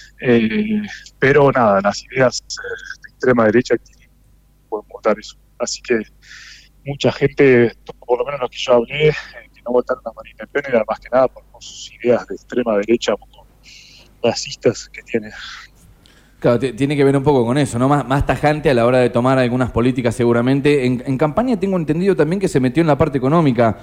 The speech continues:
Speaker 2: Eh, eh, estando allí me imagino también que, que habrás recibido, eh, estas opiniones de parte de la gente con la que convivís,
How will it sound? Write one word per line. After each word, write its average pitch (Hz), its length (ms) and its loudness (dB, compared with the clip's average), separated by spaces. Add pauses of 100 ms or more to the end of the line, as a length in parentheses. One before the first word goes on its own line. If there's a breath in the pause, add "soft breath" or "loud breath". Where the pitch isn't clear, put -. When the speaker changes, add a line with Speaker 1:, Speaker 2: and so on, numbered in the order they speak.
(340 loud breath)
Speaker 2:
Eh, 127 160 -2
eh, 123 180 0
estando 151 320 2
allí 147 260 4
me 156 80 2
imagino 139 380 0
también 135 300 0
que, 135 160 0
que 120 80 0
habrás 135 200 4
recibido, 127 800 2
eh, 120 120 -2 (160)
estas 120 340 0
opiniones 127 480 2
de 120 100 2
parte 127 260 0
de 120 80 4
la 110 100 0
gente 135 240 0
con 117 120 0
la 107 120 0
que 110 100 -4
convivís, 120 560 2